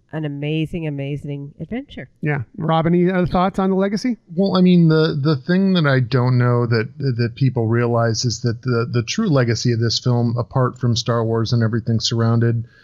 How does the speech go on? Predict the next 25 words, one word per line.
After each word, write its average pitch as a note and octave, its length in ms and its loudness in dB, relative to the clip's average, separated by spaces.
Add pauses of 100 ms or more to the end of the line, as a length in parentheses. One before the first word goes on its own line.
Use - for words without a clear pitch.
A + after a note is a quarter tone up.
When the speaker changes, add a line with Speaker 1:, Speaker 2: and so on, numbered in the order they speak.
(160)
Speaker 3:
uh, A2+ 280 -2
surrounding A#2+ 460 2
Star A#2 280 0
Wars, A2+ 320 0
is C3 200 -2
the C3 120 0
fact B2+ 380 -2
that B2+ 200 0 (100)
it C#3+ 260 0
brought, C#3 560 0 (440)
uh, G#2+ 300 -2
I A#2+ 160 2
L A2 180 2
M B2 220 4
to C3 100 -2
the B2+ 140 0
table. B2 460 0
It A2+ 120 -2
brought G#2+ 220 -2
Speaker 2:
Mm-hmm. - 160 -4
Speaker 3:
Skywalker A2 420 -2
Sound C#3 340 2
to C#3 60 -2
the C3+ 120 2
table. B2+ 360 0